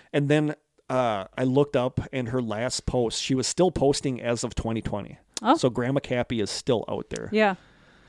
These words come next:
Speaker 1: Uh, so now a couple Reddit comments about this from random people. Somebody writes, quote, "I do believe what the child saw, he believes he saw. Whether it was a dream or reality, children that young tend not to lie because they don't have any concept of what a lie is and that it's wrong to do so.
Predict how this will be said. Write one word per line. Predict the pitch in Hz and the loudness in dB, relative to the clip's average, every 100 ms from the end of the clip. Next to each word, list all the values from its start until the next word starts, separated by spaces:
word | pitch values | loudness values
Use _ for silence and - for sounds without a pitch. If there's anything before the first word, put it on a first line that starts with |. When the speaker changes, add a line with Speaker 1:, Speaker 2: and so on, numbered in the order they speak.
| _ _ _ _ _ _ _ _ _ _ _ _ _ _ | _ _ _ _ _ _ _ _ _ _ _ _ _ _
Speaker 1:
Uh, | 135 113 117 | 4 6 4
so | - 175 | 8 10
now | 185 | 10
a | 175 | 10
couple | 180 151 143 | 8 4 4
Reddit | 131 131 123 | 2 0 -2
comments | - 117 117 113 | -4 -4 -4 -4
about | 113 113 110 | 0 0 0
this | 117 | -2
from | - 120 | -2 -2
random | 113 120 113 | -2 -2 -2
people. | 127 - 110 - | -4 -2 -4 0
Somebody | 143 151 151 | 0 4 4
writes, | 131 139 - | 6 4 0
quote, | - 135 143 | 2 2 2
"I | 131 | -4
do | 127 165 | 4 6
believe | 196 156 180 147 | 8 6 6 4
what | 143 | 2
the | 117 | 2
child | - 127 139 135 120 117 _ _ _ | -4 0 4 2 0 -8 _ _ _
saw, | - - 160 135 117 | -6 4 6 6 2
he | - 151 | 0 4
believes | 143 135 147 135 - | 4 4 2 0 -2
he | - 143 | -2 -2
saw. | - 160 87 - - - - - - | 0 -2 -4 -8 -20 -20 -20 -20 -4
Whether | 139 143 147 | 4 8 8
it | 135 | 8
was | 131 | 4
a | 131 | 2
dream | 123 147 139 | 2 2 4
or | 123 | 2
reality, | 110 147 147 131 | 2 2 2 0
children | - - 156 151 | -2 2 4 4
that | 123 143 | 2 0
young | 123 139 143 | 0 0 -2
tend | - 156 135 | 0 0 0
not | 107 139 - | 0 -2 -2
to | 98 | -6
lie | 110 147 113 | -2 0 0
because | 117 131 | 0 0
they | 120 | 0
don't | 120 131 | 2 2
have | 123 | 0
any | 120 | -2
concept | - 131 135 - - | -4 -4 -2 -2 0
of | 120 | 2
what | 117 127 | 4 2
a | |
lie | 113 110 | 2 0
is | 113 123 160 127 | 0 2 2 0
and | 107 | -2
that | 107 | -4
it's | 107 117 | -4 0
wrong | 117 120 | 0 0
to | 104 | -2
do | 123 165 | 2 2
so. | - - | 0 -6